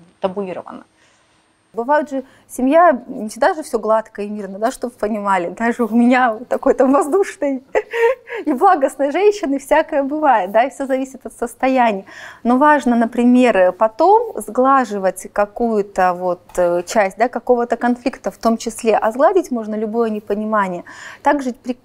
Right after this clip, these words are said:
Speaker 2: ну вот, обнять, приобнять, пр-, попросить прощения. То есть слово «извини» никто не отменял, вот так скажем.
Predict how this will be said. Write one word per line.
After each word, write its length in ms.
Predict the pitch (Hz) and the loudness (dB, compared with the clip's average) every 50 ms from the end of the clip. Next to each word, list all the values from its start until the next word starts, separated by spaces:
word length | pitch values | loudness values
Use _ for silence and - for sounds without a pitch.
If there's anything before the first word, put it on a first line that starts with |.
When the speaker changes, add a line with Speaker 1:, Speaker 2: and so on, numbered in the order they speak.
| - | -6
Speaker 2:
ну 160 | - 254 277 | -2 -2 0
вот, 260 | 262 247 220 - - - | 2 2 0 0 -2 -2
обнять, 640 | - 247 247 285 269 269 262 269 262 254 262 - | -2 0 0 0 0 0 0 -2 -4 -4 -6 -6
приобнять, 800 | - 247 269 277 294 269 233 214 220 226 220 220 208 - - _ - | -4 0 0 0 0 0 -2 -4 -2 -2 -2 -2 -2 -6 -10 _ -10
пр-, 100 | - 196 | -10 -10
попросить 560 | 190 - 214 208 - 247 247 247 320 311 - | -8 -8 -8 -4 -2 -2 0 0 -2 -4 -2
прощения. 840 | - 247 262 247 - - - 214 214 226 220 208 208 208 202 196 190 - - - - - - - - - - - | 0 -2 -2 -2 -2 -4 0 2 2 4 2 0 -2 -2 -4 -4 -6 -10 -14 -20 -20 -20 -20 -20 -20 -20 -10 -4
То 60 | - 202 | -4 -4
есть 140 | 202 - | -4 -2
слово 440 | - 247 226 240 262 262 247 240 240 | 0 2 4 4 4 4 4 2 -2
«извини» 340 | 233 233 233 233 240 254 262 | -2 -4 -4 -2 0 0 0
никто 360 | 254 214 185 - - - 208 | 0 0 -4 -8 -8 -8 -6
не 220 | 214 208 190 185 180 | -6 -6 -8 -8 -12
отменял, 560 | - - - 170 170 170 170 175 180 190 185 185 | -14 -14 -16 -14 -14 -12 -12 -12 -12 -12 -12 -14
вот 140 | 185 175 _ | -18 -18 _
так 200 | - 190 185 - | -14 -14 -14 -14
скажем. 520 | - - - - 190 185 190 190 185 190 | -20 -18 -14 -14 -14 -14 -14 -16 -18 -18